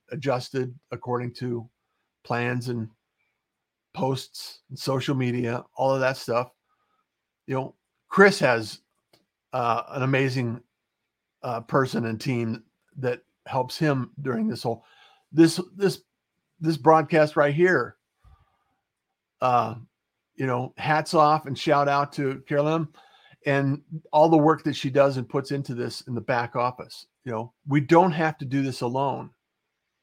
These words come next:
And if you're gonna stay consistent, you have to have the opportunity to have help. Be available to assist and add value requires,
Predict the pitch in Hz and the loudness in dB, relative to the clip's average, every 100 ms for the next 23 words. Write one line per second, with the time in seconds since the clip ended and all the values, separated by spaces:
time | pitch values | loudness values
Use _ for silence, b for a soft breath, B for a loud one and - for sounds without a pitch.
0 | _ _ - 131 143 143 185 185 175 156 | _ _ -4 -2 0 2 2 2 2 2
1 | 156 123 - 160 - 117 107 127 123 135 | 0 -4 -2 -4 -4 -8 -8 -6 -4 -4
2 | - 131 127 127 120 120 113 147 160 156 | -4 -4 -2 0 -2 -4 -10 -4 -2 -2
3 | 127 127 _ _ _ _ _ _ - 131 | -4 -8 _ _ _ _ _ _ -8 -6
4 | 123 127 - 196 214 - _ _ _ _ | -4 -4 -4 -6 -6 -8 _ _ _ _
5 | 135 135 147 _ _ _ 143 117 170 190 | -4 -2 -4 _ _ _ -8 -2 2 2
6 | 196 147 131 - 127 120 - _ - - | 2 0 -4 -4 -4 -4 -10 _ -14 -8
7 | 185 202 151 - 120 117 113 135 135 117 | -2 -2 -2 -8 -10 -10 -8 -8 -8 -2
8 | 151 190 156 131 135 139 b b b b | 0 2 0 -2 -6 -8 b b b b
9 | b b 139 - 165 170 196 156 135 - | b b -10 -4 0 2 2 0 -2 -6